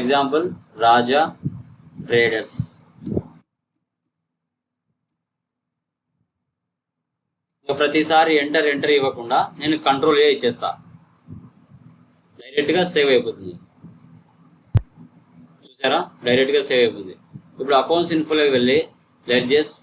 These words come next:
క్రియేట్ క్యాపిటల్, క్యాపిటల్ అకౌంట్,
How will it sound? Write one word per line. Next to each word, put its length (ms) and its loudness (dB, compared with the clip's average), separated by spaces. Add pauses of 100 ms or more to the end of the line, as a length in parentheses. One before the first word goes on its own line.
(140)
క్రియేట్ 320 0 (1000)
క్యాపిటల్, 500 -2 (1600)
క్యాపిటల్ 360 2
అకౌంట్, 240 -2